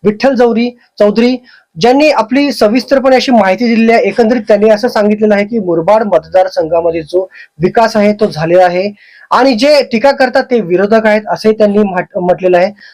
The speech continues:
तुम्हाला एपिसोड कसा वाटला कमेंटच्या माध्यमातून आम्हाला नक्की कळवा. तुर्तास इतकंच. व्हिडिओ जर्नलिस्ट अनिकेत सोनवणेसह राहुल साळवे,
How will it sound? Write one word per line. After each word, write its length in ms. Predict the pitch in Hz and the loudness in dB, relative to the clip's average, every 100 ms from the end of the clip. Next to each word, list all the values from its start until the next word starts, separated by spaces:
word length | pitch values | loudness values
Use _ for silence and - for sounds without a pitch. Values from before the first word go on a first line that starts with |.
| _ - | _ -4
तुम्हाला 420 | 214 226 285 294 | 0 2 2 2
एपिसोड 380 | 262 233 240 262 | 0 -2 -2 -2
कसा 320 | 247 190 247 | -2 -2 0
वाटला 360 | 247 240 240 233 | 2 0 0 -2
कमेंटच्या 480 | 226 170 190 208 202 | 0 -2 -2 -2 0
माध्यमातून 480 | 185 170 185 185 190 | -2 -2 -6 -2 0
आम्हाला 240 | 175 175 | 2 0
नक्की 240 | 165 214 | 0 -2
कळवा. 320 | 214 214 202 208 _ _ _ 202 | 0 2 2 0 _ _ _ -6
तुर्तास 340 | 180 208 202 | -2 -2 -2
इतकंच. 420 | 208 - 247 247 _ _ 151 | -6 0 -2 -2 _ _ -4
व्हिडिओ 220 | 180 240 | 0 2
जर्नलिस्ट 420 | 240 233 240 233 | 2 0 -2 -2
अनिकेत 320 | 180 208 220 214 | -2 -2 -2 -2
सोनवणेसह 500 | 214 208 208 214 196 | 0 0 0 0 0
राहुल 340 | 170 165 240 | 0 0 -2
साळवे, 420 | 226 233 190 185 | 0 0 0 -2